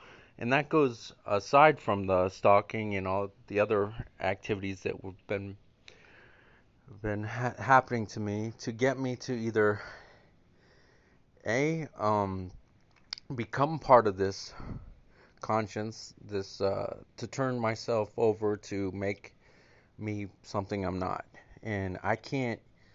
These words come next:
emphasize how wrong that is, and I can't emphasize that I truly do, um, if anyone else has gone through any, anything near this, I, I,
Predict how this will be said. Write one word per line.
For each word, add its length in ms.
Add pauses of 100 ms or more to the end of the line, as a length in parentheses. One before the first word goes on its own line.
(720)
emphasize 800
how 180
wrong 360
that 200
is, 460
and 160
I 80
can't 280
emphasize 680
that 160
I 300 (760)
truly 380
do, 340 (240)
um, 420 (2250)
if 180
anyone 300
else 220
has 100
gone 240
through 220
any, 260 (260)
anything 440
near 260
this, 340
I, 200
I, 300